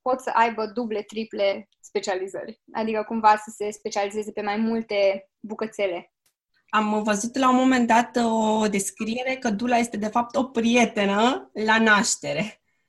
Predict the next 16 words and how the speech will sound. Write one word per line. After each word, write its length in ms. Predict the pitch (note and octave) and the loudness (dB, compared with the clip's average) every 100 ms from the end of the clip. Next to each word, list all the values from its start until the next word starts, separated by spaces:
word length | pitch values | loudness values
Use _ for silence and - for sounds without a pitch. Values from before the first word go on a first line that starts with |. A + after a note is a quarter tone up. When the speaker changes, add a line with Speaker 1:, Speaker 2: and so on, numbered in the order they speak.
| _ _ - | _ _ -14
Speaker 2:
Uh, 320 | G3+ G#3+ G#3+ G#3 F#3+ - G#3+ | -2 2 4 2 -2 -2 4
Speaker 1:
Da. 120 | G#3+ - _ _ _ _ _ _ | 6 4 _ _ _ _ _ _
Speaker 2:
cam 220 | - G#3+ | 4 6
asta, 600 | A3+ A3+ B3 A#3 A3+ A3+ A3+ | 6 6 8 8 10 8 4
cam 120 | A3+ | 0
asta 200 | A3+ B3 | -2 -2
presupune 560 | A#3+ A#3 A3+ - A#3+ A#3 A3+ A3 A3 A3 G#3+ G#3+ G#3+ G#3+ G#3+ _ _ | -4 -6 -6 -2 0 2 2 0 -2 -2 -2 0 0 -2 -6 _ _
treaba 360 | A3+ A3 G#3+ G#3 | 0 4 4 2
pe 120 | G3+ | 0
care 180 | G3+ G3+ | -2 2
o 100 | G#3 | 4
are 180 | G#3 | 4
ea 120 | G3+ G#3 | 2 -2
de 100 | G#3 | -2
făcut 560 | - F#3+ G#3 A#3 C#4 | -6 -8 -4 -4 -4
sau 580 | - - A3 A3+ A#3 A#3 | -6 -2 0 0 -4 -6